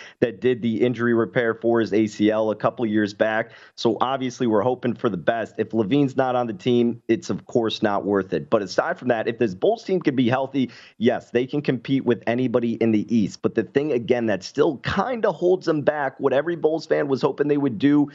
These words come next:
during this trade deadline, is go for a big man.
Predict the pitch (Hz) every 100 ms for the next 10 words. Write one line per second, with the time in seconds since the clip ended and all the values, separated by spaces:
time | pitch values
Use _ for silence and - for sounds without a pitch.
0 | - - - 135 151 143 131 - 151 147
1 | 131 110 117 113 113 - 131 104 131 139
2 | 151 151 131 180 135 92